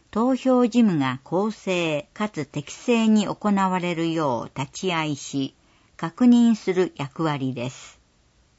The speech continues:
具体的には、選挙人が入場し、投票箱に投函し、退場するまでの立ち会い。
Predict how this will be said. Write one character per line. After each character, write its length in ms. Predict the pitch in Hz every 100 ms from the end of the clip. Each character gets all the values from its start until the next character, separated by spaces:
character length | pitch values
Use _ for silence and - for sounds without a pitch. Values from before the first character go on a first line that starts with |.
| _ _ _ _ _ _ _ _ -
具 120 | 165
体 300 | 170 226 220
的 260 | - 196 196
に 140 | 185
は、 300 | 139 123 127 _ _ _ _ _ _ -
選 320 | 185 233 240
挙 180 | 233 220
人 280 | 214 202 190
が 160 | 175
入 320 | 165 160 190 156
場 260 | 170 160
し、 400 | 156 - 147 - _ _ _ -
投 240 | 202 247
票 280 | 233 254 226
箱 300 | 160 156 151
に 200 | 143 131
投 260 | - 170 220
函 340 | - 208 196
し、 380 | - - 170 135 -
退 280 | 160 233 208
場 280 | 233 220
す 160 | 214 214
る 140 | 214
ま 160 | 214 208
で 120 | 151
の 200 | 120 110 -
立 260 | 117 -
ち 140 | 165 147
会 260 | 135 123
い。 80 | 113